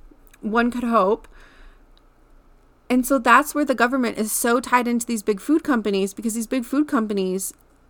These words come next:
lobby, they give so many dollars 'cause they have all this money to, back to the government. So they're kind of, like, in bed together, tied together. They're in this partnership that is really detrimental to the entire United States population.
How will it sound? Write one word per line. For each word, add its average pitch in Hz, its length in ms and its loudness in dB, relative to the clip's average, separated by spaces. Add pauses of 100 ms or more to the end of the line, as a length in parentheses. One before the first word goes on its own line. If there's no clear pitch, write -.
(260)
lobby, 220 540 4
they 196 340 0
give 226 280 -2
so 240 220 -2
many 240 200 0
dollars 208 400 2
'cause - 120 -12
they 196 80 -6
have 226 300 -2
all 226 80 0
this 196 160 -6
money 220 400 -4 (320)
to, 277 240 0
back 226 280 4
to 277 140 -6
the 254 80 -6
government. 214 600 -4
So 233 200 -2
they're 226 140 -2
kind 233 300 -2
of, 240 100 -6
like, 202 400 -4 (1600)
in 190 180 -4
bed 202 180 -4
together, 202 380 -6
tied 214 340 -6
together. 185 380 -6
They're 196 100 -4
in 208 100 -2
this 208 120 -6
partnership 233 800 -4 (840)
that 202 460 -2 (680)
is 196 180 -4
really 233 300 -4
detrimental 214 560 -4
to - 120 -16
the 202 120 -6
entire 202 320 -4
United 190 360 -4
States 180 340 -6
population. 180 720 -10